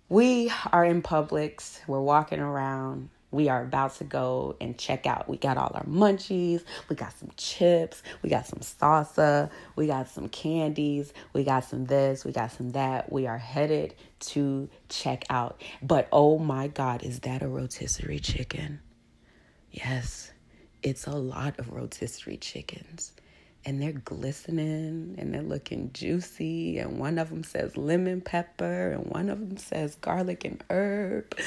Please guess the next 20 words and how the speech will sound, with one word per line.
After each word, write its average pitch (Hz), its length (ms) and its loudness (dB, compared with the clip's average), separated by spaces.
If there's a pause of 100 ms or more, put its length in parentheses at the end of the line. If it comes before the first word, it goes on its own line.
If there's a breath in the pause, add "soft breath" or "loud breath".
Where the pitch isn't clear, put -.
(440 loud breath)
And 151 220 -4
I 175 200 -4
am 143 220 -8
stuck - 800 -10 (360 loud breath)
on 156 220 -4
these 160 280 -6
chickens. - 800 -12 (520 loud breath)
And 151 160 4
before 160 400 2
I 185 140 2
knew 185 320 2
it, 165 200 -6
I 240 160 -4
had 180 360 -6
five 98 540 -4
rotisserie 107 720 -6
chickens - 520 -6
in 185 120 -4
my 170 200 -4
hands. 185 720 -8